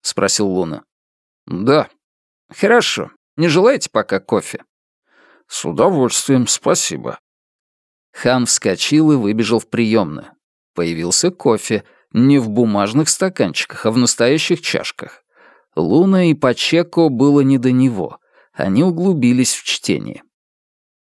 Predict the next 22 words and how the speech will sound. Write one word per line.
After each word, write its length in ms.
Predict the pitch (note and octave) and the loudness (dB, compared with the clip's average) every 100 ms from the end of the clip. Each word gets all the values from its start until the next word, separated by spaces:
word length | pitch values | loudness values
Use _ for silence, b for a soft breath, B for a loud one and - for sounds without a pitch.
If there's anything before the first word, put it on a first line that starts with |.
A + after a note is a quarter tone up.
| _ _ _ _ - | _ _ _ _ -6
Пачеко 680 | D#2 - C#3 F3+ - F#3+ F#3+ | -4 0 0 0 4 4 4
дочитал 520 | E3 F3 - G3 F#3+ | 2 0 0 0 0
первым, 500 | - G3 C3 D2 E2+ | 0 0 0 -2 -2
но 100 | B2+ | 0
не 140 | D3 | 2
стал 300 | E3+ - F#3 | 0 0 0
мешать 360 | G2 F#2+ - D3 | 0 -2 0 0
своему 380 | - C3 B2+ C#3 | 0 0 2 2
боссу. 540 | A2+ F#2 - - - b b b | 0 -2 -4 -6 -10 b b b
Он 200 | - F3+ | -2 0
делал 280 | D#3 D3+ E3 | 4 4 4
пометки 500 | D#3+ B2 A#2 B2 - | 2 0 0 -2 -2
на 140 | G#2+ G2 | -2 0
полях 500 | F2 D#2+ A2 C#3+ D3 | -2 0 0 0 -2
и 60 | |
ждал. 440 | B2+ G2+ C#2 G1+ - _ _ _ _ | -2 -2 -6 -8 -14 _ _ _ _
Луна 360 | F#2 G2 F3+ F3+ | -2 2 4 2
опустил 440 | D#3+ D#3+ - C#3 | 2 0 2 0
свою 300 | A2+ A2+ G2+ | 0 0 0
копию 360 | - D#3 D#3 C3+ | 2 0 2 0
и 40 | |
сказал: 580 | A#2+ - A#2+ F2 B1 - | 0 0 -2 -2 -8 -12